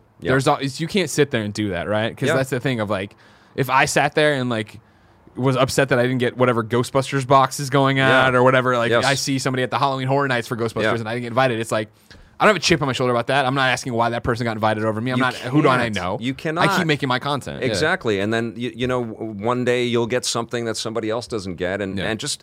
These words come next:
Speaker 1: know that that isn't the status quo or the, the thing that you can always rely on. Like, the, you know, I've been in this <laughs> business for so damn long. I've seen nothing but this, you know?
Speaker 2: <laughs>
Speaker 1: And that's what you get. And the reward is being able to keep doing it, you
Speaker 2: Yeah,
Speaker 1: know?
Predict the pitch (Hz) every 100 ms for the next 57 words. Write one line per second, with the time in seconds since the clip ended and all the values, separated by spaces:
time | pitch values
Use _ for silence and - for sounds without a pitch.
0 | - - 110 120 147 165 135 - 143 143
1 | 131 135 127 123 - 107 - 127 131 120
2 | - 139 139 131 113 98 95 82 95 90
3 | 123 123 101 113 110 104 107 110 107 92
4 | 92 104 104 98 101 - 92 - - -
5 | - - 123 107 117 135 127 110 123 131
6 | - - - - 143 113 135 123 131 135
7 | 123 - - 127 123 170 156 143 175 202
8 | 175 156 - 180 160 - - 117 120 170
9 | 208 214 - 147 147 220 - 185 202 190
10 | 240 190 139 147 139 - 147 139 151 185
11 | 180 147 180 170 175 156 147 151 170 139
12 | 160 127 - _ - 139 160 127